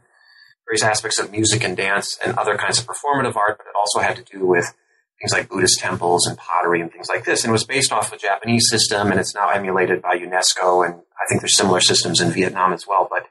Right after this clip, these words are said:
and France. But, um, so for me, that was always the lens that, that whatever was traditional, it had kind of this, this original form, and it had a s-, sort of preservationist bent. And I just couldn't, in the beginning anyways, I couldn't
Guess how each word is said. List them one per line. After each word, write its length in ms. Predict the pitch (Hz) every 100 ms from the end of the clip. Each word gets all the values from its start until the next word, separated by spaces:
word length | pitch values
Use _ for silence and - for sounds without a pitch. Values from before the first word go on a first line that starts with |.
| -
and 120 | 90
France. 400 | - 98 104 - _ - - - - - _ -
But, 340 | 107 - 117
um, 240 | 110 107 - _ _ _ _ - - - _
so 140 | - 147
for 120 | 156
me, 140 | 165 185
that 160 | 160
was 140 | 147 151
always 260 | 143 127
the 100 | 127
lens 440 | 123 143 131 120 - - _ 117
that, 180 | 110 -
that 200 | 117 117 123 _ -
whatever 280 | 127 151 143
was 160 | 120
traditional, 600 | - 123 165 165 123 107
it 120 | 113
had 200 | 120 127
kind 200 | - 135
of 100 | 120
this, 340 | 110 107 - - _ _ _ _ _ -
this 160 | -
original 520 | 110 127 135 135 131
form, 580 | - - 127 127 123 123
and 80 | -
it 120 | 117
had 120 | 117 110
a 40 |
s-, 160 | - -
sort 220 | - 123
of 80 | 113
preservationist 880 | - 135 127 107 120 147 110 90 -
bent. 240 | 87 82 -
And 120 | 110 -
I 80 | 110
just 220 | 139 -
couldn't, 400 | - 185 156 -
in 140 | -
the 60 | 113
beginning 400 | 117 120 160 120
anyways, 300 | 101 95 92
I 100 | 110
couldn't 520 | - 175 165 143